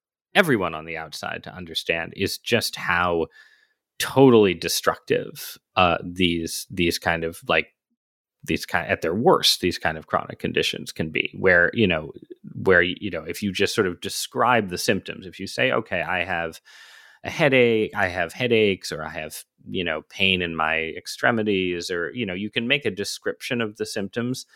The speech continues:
that sounds to a lot of people like it's just a little worse than what, you know, everyone normally has. Like, everyone gets headaches, everyone has some insomnia, everyone is tired, right?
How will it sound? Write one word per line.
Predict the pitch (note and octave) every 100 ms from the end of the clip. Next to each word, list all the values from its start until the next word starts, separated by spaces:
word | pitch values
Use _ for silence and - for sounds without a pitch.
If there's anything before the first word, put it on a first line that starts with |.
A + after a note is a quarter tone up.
| - _ -
that | G2
sounds | - F#2 F#2 F#2+ -
to | G#2
a |
lot | F#2+ F#2
of | F2+
people | - F#2 F2+ E2+
like | F2 E2+ -
it's | -
just | - B2 - - -
a | C3
little | A#2 A2 A2 A2+
worse | G#2+ A2+ B2+ - - - -
than | G2
what, | F#2 F#2+ - _ _ _
you | B2
know, | G2 D2 - _ _ _ _ _ -
everyone | F#2 G2+ F#2 F2
normally | E2+ F#2 A#2+ C#3
has. | C3+ D3 D#3 G3+ - -
Like, | - -
everyone | E3+ C3 G#2
gets | F2 -
headaches, | E2+ - - -
everyone | B2+ C3 A#2 G2
has | F2 F2 -
some | F2
insomnia, | E2 - D#2 F#2 F2+ G1+
everyone | C3 C3+ G2 F2
is | -
tired, | - E2+ - -
right? | F#2+ F#2 F2